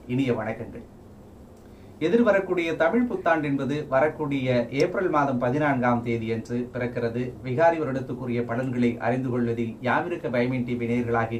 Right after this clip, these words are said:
நீங்கள் ஆர்வமுடன் இருக்கிறீர்கள் என்பதை நான் அறிவேன். அந்த வகையிலே பனிரெண்டு ராசிக்காரர்களுக்கும் விசேஷமான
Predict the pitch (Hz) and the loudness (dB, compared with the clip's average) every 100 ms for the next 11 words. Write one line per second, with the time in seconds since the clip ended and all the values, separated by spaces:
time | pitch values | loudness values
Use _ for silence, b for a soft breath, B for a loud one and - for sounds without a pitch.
0 | 113 113 113 107 107 135 147 147 131 123 | -4 -2 -4 -2 -2 0 0 -2 -2 -2
1 | 123 123 120 117 110 113 113 107 110 120 | -2 -2 0 0 0 0 0 -2 0 0
2 | 131 131 B B B B 214 214 190 170 | 0 -4 B B B B -2 2 2 2
3 | 160 156 156 147 147 240 226 165 143 170 | 4 6 6 4 2 2 6 6 4 2
4 | 160 151 139 139 135 123 139 127 131 180 | 0 2 2 0 -2 -2 -2 -2 -2 0
5 | 190 185 165 | 0 2 0